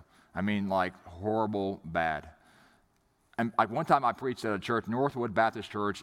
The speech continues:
in Sullivan, Indiana, and the deacon of the church said, "Is everything okay, Pastor Jeff?" Like, like, that's what he asked me. Like, it's not what you wanna hear after you preach, but, like, it was, just wasn't good, okay? And, like, I struggled with it, and I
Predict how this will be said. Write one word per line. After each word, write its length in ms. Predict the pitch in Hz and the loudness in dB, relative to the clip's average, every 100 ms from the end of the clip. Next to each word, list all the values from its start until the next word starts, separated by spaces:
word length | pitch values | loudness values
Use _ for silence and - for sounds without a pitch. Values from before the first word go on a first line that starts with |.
| - | -8
in 100 | 92 | -8
Sullivan, 500 | - 110 127 113 113 | 0 2 2 2 0
Indiana, 540 | 104 98 98 95 95 - | 2 2 2 0 -2 -4
and 120 | 95 | -4
the 60 | 92 | 0
deacon 480 | 113 127 113 104 - - | 0 0 0 -2 -4 -6
of 100 | 101 | -4
the 120 | 95 | -4
church 300 | - 104 98 | -2 -4 -2
said, 180 | 98 92 | -4 -6
"Is 140 | 87 | -4
everything 360 | 104 117 110 107 | -4 -2 -2 -2
okay, 260 | 92 101 | -2 -4
Pastor 360 | 101 104 95 95 | -4 -4 -4 -8
Jeff?" 340 | 92 98 90 | -2 -2 -2
Like, 260 | 87 90 87 - - - - - - - - - - | -2 -2 -2 -12 -20 -20 -18 -20 -20 -20 -20 -20 -2
like, 160 | 101 98 | 0 4
that's 180 | 117 143 | 2 2
what 120 | 147 | 2
he 80 | 143 | 4
asked 340 | 160 160 - | 4 2 -2
me. 160 | 90 87 | -6 -4
Like, 120 | 90 | -4
it's 100 | 131 | 4
not 160 | 135 | 4
what 140 | 127 127 | 4 -2
you 100 | 123 | 0
wanna 160 | 113 | 0
hear 260 | 98 120 110 | 0 2 2
after 180 | 92 98 | 0 -2
you 140 | 95 | -4
preach, 420 | - 107 92 - | -4 -2 -2 -4
but, 140 | 90 90 | -4 2
like, 180 | 104 110 | 2 0
it 100 | 120 | -4
was, 280 | 101 - - - - - | -6 -8 -18 -20 -20 -20
just 180 | - 131 | -8 2
wasn't 320 | 147 160 156 | 4 4 0
good, 320 | 135 175 113 85 85 - - | 2 4 4 0 -14 -20 -6
okay? 340 | 117 113 135 123 110 - 117 | 0 0 0 -6 -14 -6 0
And, 140 | 120 | 4
like, 120 | 120 | 4
I 140 | 123 123 | 4 0
struggled 480 | - 147 151 147 | -4 2 2 2
with 240 | 110 92 82 | -2 -4 -4
it, 100 | - | -6
and 100 | 104 | 2
I 240 | 107 104 | 2 2